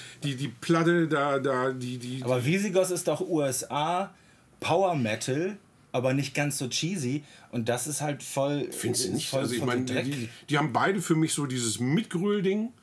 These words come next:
Speaker 1: Ne? Also ich meine, das ist jetzt auch so eine Scheibe, da habe ich einfach Bock, irgendwie Faust hoch, Matte kreisen lassen, Dosen Bier aus dem Kühlschrank und dann gröhlich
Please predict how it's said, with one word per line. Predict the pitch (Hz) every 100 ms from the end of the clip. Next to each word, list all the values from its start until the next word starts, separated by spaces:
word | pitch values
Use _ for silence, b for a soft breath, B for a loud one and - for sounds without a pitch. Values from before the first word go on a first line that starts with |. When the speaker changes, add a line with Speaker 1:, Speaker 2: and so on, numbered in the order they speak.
| B B B B -
Speaker 1:
Ne? | 170 214
Also | 139 147
ich |
meine, | 170 165
das | 185 175
ist | 170
jetzt | 165
auch | 170 175
so | 165
eine | 165
Scheibe, | - 156 160 170 165 B B B -
da | 139
habe | 143
ich | 143
einfach | 139 135 110 107
Bock, | 170 185 - - B B B
irgendwie | 165 160 151 - 147 151 160 -
Faust | - 160 170 165 -
hoch, | 165 165
Matte | 156 151 160
kreisen | - - 147 147 139
lassen, | 135 139 151 143 156 B B B
Dosen | 139 165 156 147
Bier | 156 160
aus | 165
dem | 139
Kühlschrank | - 156 156 - 143 139 139
und | 135
dann | 127 127
gröhlich | 117 135 135 131 -